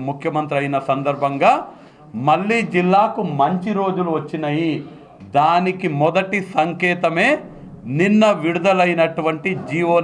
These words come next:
నెంబర్ పద్నాలుగు. నారాయణపేట, కొడంగల్, మక్తల్ నియోజకవర్గాలను కలుపుకొని లక్ష ఎకరాలకు సాగునీరు అందించడం కోసం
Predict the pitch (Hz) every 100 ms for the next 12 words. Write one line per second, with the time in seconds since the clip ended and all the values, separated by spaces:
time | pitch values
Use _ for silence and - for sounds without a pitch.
0 | 156 147 147 139 - - 131 - 135 131
1 | 123 120 151 185 - - - _ _ _
2 | _ - - 107 123 139 156 170 175 175
3 | - 165 160 156 170 185 - - _ -
4 | - - _ - - - - 139 143 165
5 | 165 175 196 190 - - - 104 139 151
6 | - - 170 165 160 - - 120 143 180
7 | 180 165 165 143 147 143 139 131 123 -
8 | 139 143 180 180 175 269 370 - - _
9 | - 117 135 156 175 - 202 180 175 190
10 | 202 202 202 202 180 - 151 170 185 190
11 | 190 190 185 - 139 170 175 170 170 147
12 | 147 151 147 180 220